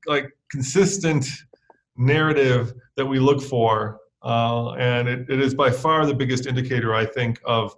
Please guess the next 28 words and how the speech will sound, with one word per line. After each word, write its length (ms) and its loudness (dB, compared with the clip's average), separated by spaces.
whether 200 2
the 120 0
vehicle 360 0
is 80 -2
gonna 240 -4
be 320 -4
good 180 2
or 100 0
bad, 380 0
is 240 -4
if 320 2
it 120 0
had 280 2
been 140 -2
serviced 600 0
and 100 -2
maintained 500 -2
regularly, 500 -4
right? 220 -4
You 80 -10
can't, 340 -6
you 100 -10
can't 420 -2
underestimate 680 0
how, 120 -8
how 340 -2
changing 460 0
fluids, 560 0